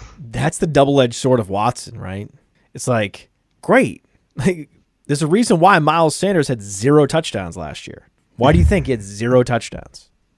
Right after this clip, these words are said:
right? I mean, mobile quarterback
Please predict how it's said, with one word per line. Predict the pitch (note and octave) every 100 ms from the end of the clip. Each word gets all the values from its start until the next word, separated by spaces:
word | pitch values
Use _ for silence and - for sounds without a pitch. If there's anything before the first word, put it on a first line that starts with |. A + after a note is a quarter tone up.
| -
right? | G#2 B2+ D3 -
I | B2
mean, | C3 B2 A#2 _ _ _ - C3
mobile | A#2 D#3 F3+ F3+
quarterback | A#3+ C4 F3 C3+ D3+ F#3+ -